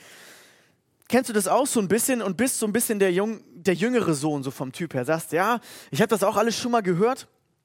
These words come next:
Ganz nett und ganz interessant, aber ey, ganz ehrlich, ich will mein Leben leben. Ich hab mit diesem religiösen, hab ich nicht so einen Bock drauf. Und vielleicht bist du auch in einem relativ religiösen Kontext, einem gläubigen Kontext aufgewachsen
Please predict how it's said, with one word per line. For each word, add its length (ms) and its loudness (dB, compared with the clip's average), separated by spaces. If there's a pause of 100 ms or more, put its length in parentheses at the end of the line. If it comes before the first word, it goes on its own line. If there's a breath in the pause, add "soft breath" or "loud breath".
(540)
Ganz 280 -2
nett 220 0
und 120 -6
ganz 180 -2
interessant, 540 -2 (280 loud breath)
aber 220 2
ey, 160 -2 (140)
ganz 180 -4
ehrlich, 180 0
ich 40 -8
will 80 -6
mein 120 -2
Leben 240 -4
leben. 280 -10 (320 loud breath)
Ich 120 -2
hab 100 2
mit 100 -8
diesem 200 -6
religiösen, 720 -2 (160)
hab 100 -4
ich 100 0
nicht 120 -4
so 80 -2
einen 80 -6
Bock 200 -6
drauf. 340 -12 (540 loud breath)
Und 300 2
vielleicht 420 0
bist 180 -2
du 60 2
auch 200 0
in 80 -2
einem 100 -2
relativ 580 -2
religiösen 680 -6
Kontext, 540 -4
einem 100 -4
gläubigen 480 -2
Kontext 400 -2
aufgewachsen 640 -6